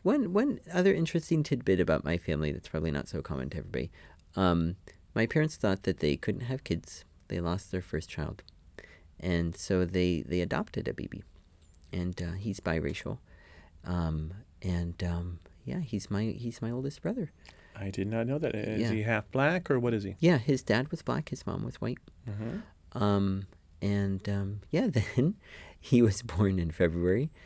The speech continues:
Speaker 1: and my sister was born in October.
Speaker 2: Oh, well,
Speaker 1: <laughs>
Speaker 2: I guess they could have kids.
Speaker 1: Yes, they did end up, uh,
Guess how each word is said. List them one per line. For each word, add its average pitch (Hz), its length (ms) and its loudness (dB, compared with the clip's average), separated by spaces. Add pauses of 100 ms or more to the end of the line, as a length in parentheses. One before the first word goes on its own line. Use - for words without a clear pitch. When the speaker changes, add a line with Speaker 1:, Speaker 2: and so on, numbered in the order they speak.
(300)
Speaker 1:
and 87 480 2
my 85 220 0
sister 85 400 0
was 80 140 0
born 80 400 0
in 80 240 -4
October. - 400 -8 (800)
Speaker 2:
Oh, 123 260 4 (320)
well, 95 280 2
Speaker 1:
<laughs> - 80 -10
Speaker 2:
I 98 180 2
guess 98 480 0
they 107 240 -2 (140)
could 233 200 2 (100)
have 95 200 0
kids. 135 220 8
Speaker 1:
Yes, - 300 2
they 98 240 8
did 82 280 2
end - 180 0
up, 78 120 -2 (640)
uh, 87 100 -4